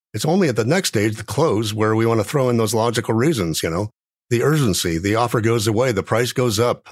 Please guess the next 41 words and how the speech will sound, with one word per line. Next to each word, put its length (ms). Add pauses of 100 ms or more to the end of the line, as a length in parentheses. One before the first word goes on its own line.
(100)
you 100
know, 240 (440)
um, 260
the 80
features 580 (140)
and 140
the 40
R 220
O 80
I, 320 (160)
uh, 340
are 180
com-, 220 (120)
compared 340
to 60
your 100
competitors 560
are, 240
are 160
so 140
much 200
better. 360 (460)
And 120
the 60
scarcity, 520
you 80
know, 200
your 160
competitors 500
are 60
gonna 160
take 200
advantage 380
of 140
it 240
and 200
you 80
might 160
get 140
left 220
behind. 460